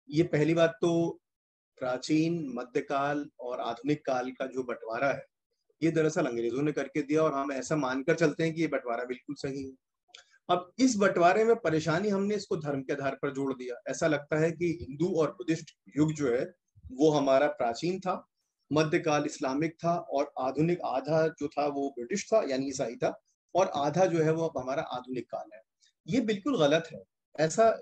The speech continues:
बयान करना, इस तरह से मानकर चलना कि धर्म के आधार पर इतिहास को बांटा जा सकता है, बिल्कुल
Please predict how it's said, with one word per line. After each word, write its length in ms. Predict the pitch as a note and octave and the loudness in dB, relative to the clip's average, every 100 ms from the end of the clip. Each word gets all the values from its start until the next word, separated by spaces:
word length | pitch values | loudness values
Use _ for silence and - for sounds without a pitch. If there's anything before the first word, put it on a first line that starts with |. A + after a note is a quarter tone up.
| - | -8
बयान 420 | C3 C#3 C#3 F#3+ | -2 2 2 2
करना, 380 | G#3 E3 E3 F3 | 2 2 2 0
इस 220 | E3 D#3 | -2 -4
तरह 180 | E3+ D#3+ | -2 0
से 160 | E3 D#3+ | 0 -2
मानकर 480 | B2+ C3 D3+ E3+ | -2 -4 -2 -2
चलना 440 | D#3+ D#3+ C#3 B2+ - _ _ _ - | 0 0 0 -2 -6 _ _ _ 0
कि 80 | |
धर्म 400 | D3+ - D#3+ A3 | 0 2 2 2
के 100 | G3+ | 0
आधार 320 | D#3+ D3 C#3 C#3 | -2 0 -2 0
पर 140 | D#3 | -2
इतिहास 380 | D3 A#2+ B2 - | -4 -6 -8 -8
को 60 | B2+ | -6
बांटा 300 | A2 G#2+ B2+ | -6 -4 -4
जा 140 | B2 | -4
सकता 280 | A#2 - C#3 | -8 -8 -4
है, 140 | F3 | -4
बिल्कुल 340 | C#3+ A2+ - | -4 -6 -6